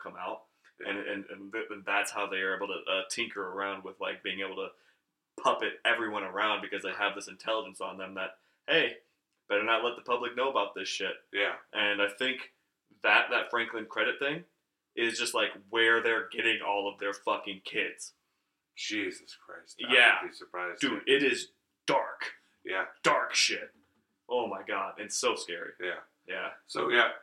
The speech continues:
Speaker 2: uh, that was one that I would wanna get to the bottom of.
Speaker 1: Yeah.
Speaker 2: Uh,
Speaker 1: And nobody went to jail.
Speaker 2: Yeah, I
Speaker 1: Yeah.
Speaker 2: know.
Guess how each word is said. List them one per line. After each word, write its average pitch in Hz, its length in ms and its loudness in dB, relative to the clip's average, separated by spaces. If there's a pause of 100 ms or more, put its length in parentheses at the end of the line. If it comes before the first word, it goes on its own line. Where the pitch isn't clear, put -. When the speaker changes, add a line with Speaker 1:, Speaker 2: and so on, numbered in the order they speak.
Speaker 2:
uh, 110 200 4
that 123 180 6
was - 160 -2
one 117 240 2
that 107 120 -4
I 107 100 4
would 104 300 -4
wanna 101 300 4
get 95 160 -6
to - 60 -14
the 92 100 -12
bottom 87 340 -4
of. 92 120 -2
Speaker 1:
Yeah. - 460 -8
Speaker 2:
Uh, 92 340 0 (180)
Speaker 1:
And 117 100 -14
nobody 139 280 -2
went 127 140 -6
to 107 60 -10
jail. - 380 -12 (120)
Speaker 2:
Yeah, 120 460 6
I 113 180 6
Speaker 1:
Yeah. 131 480 10
Speaker 2:
know. - 60 -2